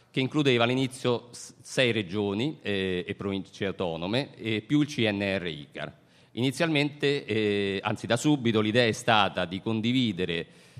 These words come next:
eh, di fare un lavoro di condivisione necessario alla definizione di un modello funzionale, eh, comune per il fascicolo sanitario elettronico. L'obiettivo che ci si è dati è quello di realizzare un modello funzionale comune per i sistemi di fascicolo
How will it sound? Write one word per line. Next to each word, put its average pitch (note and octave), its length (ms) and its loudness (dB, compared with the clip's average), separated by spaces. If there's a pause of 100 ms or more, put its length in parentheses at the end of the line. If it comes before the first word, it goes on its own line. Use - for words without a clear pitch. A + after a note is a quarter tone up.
(140)
eh, F2+ 160 -10
di F2 100 -10
fare B2+ 180 2
un A2+ 60 0
lavoro A2+ 240 0
di G2+ 100 -4
condivisione A#2+ 680 0
necessario G#2+ 440 -2
alla G#2 100 -2
definizione A2+ 720 -2
di F#2+ 80 -4
un G#2+ 100 -2
modello G2+ 380 0
funzionale, F#2 840 -2
eh, E2+ 480 -2
comune A2+ 480 2
per G2 140 -4
il - 60 -16
fascicolo E2+ 420 -8
sanitario D#2+ 400 -10
elettronico. D#2+ 680 -8 (540)
L'obiettivo C#3+ 680 0
che G2 80 -8
ci A#2+ 140 -4
si D#3 100 -2
è F3+ 60 -2
dati A#2 340 2
è A2 80 -4
quello A2 220 2
di G#2 100 0
realizzare A2 520 2
un G2+ 100 -2
modello B2+ 340 2
funzionale G#2 640 0
comune G2 460 0
per A#2 140 -4
i A#2+ 60 -4
sistemi G#2+ 440 -4
di F2 160 -10
fascicolo G2+ 680 -6